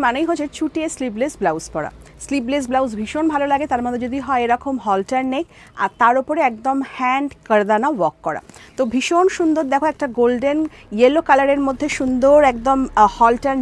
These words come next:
নেক কাট রয়েছে, আর তার সাথে সুন্দর কিন্তু নেকলাইনটা গেছে পুরো কারদানা ওয়ার্কের মধ্যে। দাম হচ্ছে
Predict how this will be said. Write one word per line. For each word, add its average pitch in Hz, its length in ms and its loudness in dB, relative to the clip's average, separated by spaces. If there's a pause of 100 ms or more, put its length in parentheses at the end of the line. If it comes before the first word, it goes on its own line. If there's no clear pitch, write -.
নেক 262 160 0 (200)
কাট 240 160 4 (120)
রয়েছে, 254 280 2
আর - 100 -2
তার 202 160 2
সাথে 240 180 -4 (100)
সুন্দর 233 280 -2 (120)
কিন্তু 247 220 -2 (440)
নেকলাইনটা 269 540 0
গেছে 214 240 -4
পুরো 311 120 -4 (100)
কারদানা 214 440 0
ওয়ার্কের 185 380 0
মধ্যে। - 240 -8 (420)
দাম 269 140 6 (100)
হচ্ছে 339 180 -6